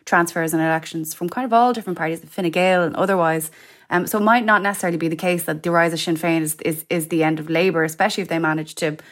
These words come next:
position themselves as time goes on as an alternative to Sinn Féin, should,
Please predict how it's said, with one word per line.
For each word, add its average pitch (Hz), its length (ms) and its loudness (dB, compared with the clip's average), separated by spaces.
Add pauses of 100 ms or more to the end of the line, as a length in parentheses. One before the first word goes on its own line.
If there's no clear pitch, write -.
(240)
position 175 320 -2
themselves 156 580 0 (460)
as 170 120 2
time 175 280 2
goes 165 240 2
on 165 340 4
as 170 140 2
an 170 80 0
alternative 160 760 0 (320)
to - 80 -10
Sinn 170 240 2
Féin, 160 340 2
should, 180 460 2